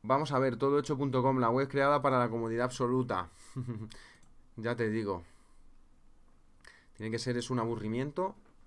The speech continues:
Julius dice, muy claro, Master, ahí tienes un nivel de FIBO, ta, ta, ta. Tú mismo te respondes, Julius. Ya llevas un tiempo conmigo y no quiero...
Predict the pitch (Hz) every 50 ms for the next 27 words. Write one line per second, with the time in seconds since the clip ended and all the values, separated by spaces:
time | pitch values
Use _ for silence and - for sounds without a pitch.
0 | - - - - - - - - 131 156 160 147 139 127 113 113 120 123 135 143
1 | 135 147 156 147 143 139 147 143 - 147 135 135 131 147 147 147 131 143 143 135
2 | 135 135 135 127 123 123 147 156 156 156 160 156 156 156 156 156 156 156 143 -
3 | 151 147 127 120 131 143 143 147 143 143 147 147 143 139 - - - - - -
4 | - - - - - - - - - _ - - - - - - - _ - -
5 | - - - - - - - - - _ _ - - - _ - - - - -
6 | - - - - - - - - - 165 180 185 185 165 165 156 131 143 123 131
7 | 127 127 135 135 131 117 110 104 110 123 123 113 110 110 107 104 110 135 147 156
8 | 170 170 160 131 147 143 135 143 139 131 131 123 123 127 143 156 160 165 156 139
9 | 135 139 127 131 131 143 135 135 131 131 131 131 131 127 131 127 123 123